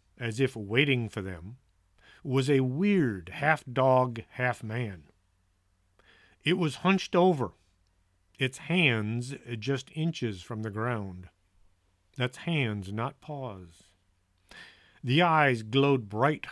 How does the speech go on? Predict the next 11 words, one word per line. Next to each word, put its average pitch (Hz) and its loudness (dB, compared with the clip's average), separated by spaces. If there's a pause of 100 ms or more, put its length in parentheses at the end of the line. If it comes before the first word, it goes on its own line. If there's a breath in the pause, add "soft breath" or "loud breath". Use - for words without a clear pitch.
white 135 -4 (160)
without 127 -2
any 127 0
pupils. 107 -8 (1600 soft breath)
The 160 0
kids 185 4
were 165 4
all 160 6
frozen 135 2
in 117 -2
fear. 123 -2